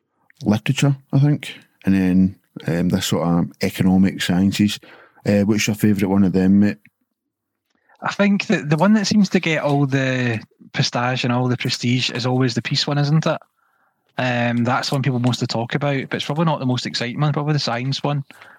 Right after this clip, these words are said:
Speaker 2: It's probably the most, the one that's had the biggest impact, and people are doing pretty cool things. Um, but people, people, when people talk about the Nobel Peace Prize, it's, well, I just did it.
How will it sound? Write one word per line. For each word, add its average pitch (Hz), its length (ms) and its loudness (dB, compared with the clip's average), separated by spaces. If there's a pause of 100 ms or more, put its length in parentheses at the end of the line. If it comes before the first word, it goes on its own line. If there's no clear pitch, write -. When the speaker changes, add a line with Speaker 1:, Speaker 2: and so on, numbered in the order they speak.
(120)
Speaker 2:
It's - 80 -20
probably 131 280 -2
the 113 120 -2
most, - 520 -2 (280)
the 127 60 -2
one 120 100 -2
that's 123 120 -4
had 120 100 -6
the 120 40 -6
biggest 113 260 -8
impact, 127 480 -4
and 117 100 -8
people 113 160 -4
are 107 40 -4
doing 113 200 -2
pretty 113 220 -8
cool 120 260 -2
things. 123 460 -4 (520)
Um, 117 360 -2
but 120 420 -4
people, 131 240 -6
people, 123 220 -4
when 120 80 0
people 131 180 -2
talk 113 220 -4
about 127 100 -4
the 135 60 -4
Nobel 123 260 -4
Peace - 220 -6
Prize, 120 440 -6
it's, 131 240 -4
well, 120 120 -2
I 120 40 -4
just 120 140 -8
did 120 140 -4
it. - 100 -4